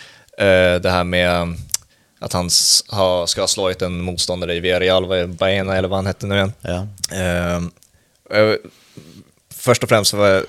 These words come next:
Speaker 1: vad du tänker om situationen. För du har ju, du har ju berättat för mig tidigare bland annat att, att ma-,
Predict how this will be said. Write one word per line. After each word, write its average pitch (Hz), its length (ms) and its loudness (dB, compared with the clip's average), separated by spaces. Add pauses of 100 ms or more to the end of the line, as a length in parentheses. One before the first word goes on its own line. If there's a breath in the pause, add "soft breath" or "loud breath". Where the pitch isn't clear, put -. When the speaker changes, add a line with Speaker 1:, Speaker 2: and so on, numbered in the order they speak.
(480 soft breath)
Speaker 1:
vad 104 200 6
du 123 180 6
tänker 98 320 0
om 92 80 -2
situationen. 95 560 -2
För 98 100 -6
du 120 140 2
har 117 180 6
ju, 107 220 4
du 110 260 -4
har 117 80 6
ju 113 240 2
berättat 101 420 2
för 110 80 -6
mig 107 180 4
tidigare 101 520 4
bland 92 300 0
annat 85 340 -4
att, 90 160 -6 (800 soft breath)
att - 320 -8
ma-, 98 600 -8